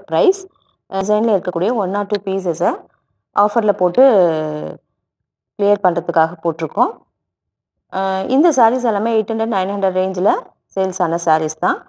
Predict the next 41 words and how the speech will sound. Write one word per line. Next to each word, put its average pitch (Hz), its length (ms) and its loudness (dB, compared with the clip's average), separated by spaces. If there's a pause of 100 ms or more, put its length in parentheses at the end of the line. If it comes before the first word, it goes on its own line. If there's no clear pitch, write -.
(300)
இன்னைக்கு 240 280 0
ஒரு 190 140 0
best 190 340 2
பிரைஸா 196 420 0
five 202 380 2
ninety 185 360 -2
rupees 185 300 -2
only 180 260 -2
with 220 200 -4
free 180 200 -2
shipping. 147 320 -8 (440)
இது 226 140 2
எல்லாமே 247 440 2
சம்மருக்கு 226 460 0
wear 196 180 4
பண்ணிக்க 190 260 -4
ரொம்ப 190 240 0
நல்லா 180 240 0
இருக்கும். 254 300 -4
டசர் 233 340 0
காட்டன்ங்கிறது 220 520 2
ஒரு 202 160 4
மாதிரி 196 220 0
pure 254 380 2
காட்டனா 180 380 0
இருக்கும், 247 240 -4
ஒரு 202 140 -2
சின்ன 233 300 -4
shining 214 520 0
இருக்கும், 175 320 2 (500)
கூடவே 269 340 6
நல்ல 233 420 -2
ஒரு 208 160 2
சாஃப்டான 233 680 0
டெக்ஸ்சரா 185 460 2
இருக்கும். 185 340 0 (520)
வியர் 302 200 4
பண்ணிக்க 262 260 0
ரொம்ப 208 280 0
நல்லா 160 240 0
இருக்கும். - 240 -6